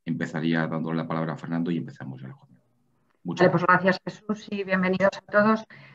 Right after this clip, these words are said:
Speaker 2: Antes de empezar, dos pinceladas, eh, prácticas de la sesión. Eh, por defecto, eh, la sesión se está grabando. Si alguien tiene inconveniente, por favor, que lo, que lo indique o nos lo haga saber. Eh, la enviaremos posteriormente, al igual que las presentaciones.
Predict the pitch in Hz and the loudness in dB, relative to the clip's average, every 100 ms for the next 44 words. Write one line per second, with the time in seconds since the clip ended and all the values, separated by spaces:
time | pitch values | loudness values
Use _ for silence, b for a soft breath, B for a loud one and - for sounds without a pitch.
0 | b - 196 220 214 214 214 208 214 214 | b 2 4 4 4 2 4 4 6 6
1 | 214 208 - 202 190 190 - - _ - | 6 2 -6 -6 0 0 0 -20 _ 4
2 | 214 202 202 196 196 202 202 - - 190 | 6 8 8 8 8 8 4 0 -4 2
3 | 185 185 185 202 196 - 196 202 196 196 | 6 8 6 4 4 2 0 4 4 6
4 | 185 185 185 - 208 214 220 B B B | 6 4 2 4 8 8 6 B B B
5 | _ - 190 190 196 180 185 180 202 196 | _ 6 8 8 8 8 8 8 4 4
6 | 220 214 214 214 202 208 214 208 196 202 | 6 10 10 10 8 8 10 10 10 8
7 | 196 - 220 226 226 202 190 185 208 233 | 4 6 6 6 4 6 8 10 10 8
8 | 240 175 175 175 180 180 180 180 180 185 | 6 6 6 6 4 2 2 4 4 2
9 | 180 180 175 - 170 185 175 175 165 156 | 0 -4 -2 4 6 6 2 -8 -6 -6
10 | 151 156 _ _ 156 156 156 156 175 185 | -6 -10 _ _ -20 -14 -14 -10 -10 4
11 | 208 170 156 165 170 170 170 202 B B | 6 6 4 4 4 4 6 4 B B
12 | B B B B _ _ 165 165 165 190 | B B B B _ _ 6 8 10 10
13 | 180 175 180 190 202 208 156 185 185 175 | 10 10 10 8 8 4 4 6 6 8
14 | 202 190 160 165 170 165 175 160 165 - | 8 8 10 10 8 6 2 0 -8 -8
15 | - 170 170 202 208 220 247 | -6 -4 -4 -2 -2 -2 -6